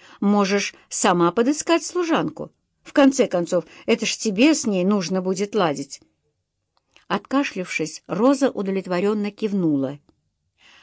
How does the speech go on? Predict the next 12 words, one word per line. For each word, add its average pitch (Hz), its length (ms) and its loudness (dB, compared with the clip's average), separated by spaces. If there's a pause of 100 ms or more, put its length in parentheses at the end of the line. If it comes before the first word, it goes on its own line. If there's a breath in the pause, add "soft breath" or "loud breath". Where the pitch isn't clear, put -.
(200 soft breath)
«Вчера 269 380 4
здесь 240 260 2
была 254 240 6
девушка 233 500 2
из 180 120 -4
деревни. 160 640 0 (380)
Спрашивала 220 640 0
насчёт 226 440 0
работы. 190 580 -2 (580 soft breath)
Похоже, 285 520 4
она 247 240 4
подойдёт. 220 760 2